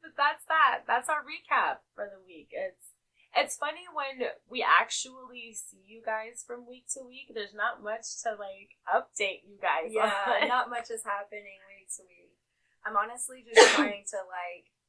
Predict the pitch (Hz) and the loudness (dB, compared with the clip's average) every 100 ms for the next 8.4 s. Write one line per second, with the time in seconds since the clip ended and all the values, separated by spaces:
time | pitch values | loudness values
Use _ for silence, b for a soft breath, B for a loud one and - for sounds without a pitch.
0 | _ 196 196 196 196 - 196 185 185 180 | _ -10 -10 -12 -14 -14 -12 -14 -12 -12
1 | 180 170 151 160 165 160 - 175 156 139 | -14 -12 -10 -8 -8 -10 -14 -18 -16 -16
2 | - - 180 180 175 - - _ - 180 | -16 -20 -20 -20 -20 -20 -20 _ -20 -20
3 | 151 160 165 151 - _ _ _ _ _ | -18 -12 -10 -10 -14 _ _ _ _ _
4 | _ _ 190 175 147 143 _ _ - 190 | _ _ -18 -18 -18 -20 _ _ -18 -16
5 | 202 247 302 359 _ 320 302 _ _ 190 | -16 -20 -20 -20 _ _ _ _ _ _
6 | 185 180 190 - - - 185 180 175 165 | _ _ _ -20 -20 -18 -18 -18 -20 _
7 | 160 175 _ 165 160 160 160 - - - | -20 -20 _ -20 _ _ _ -20 -18 -18
8 | - - - | -18 -20 -20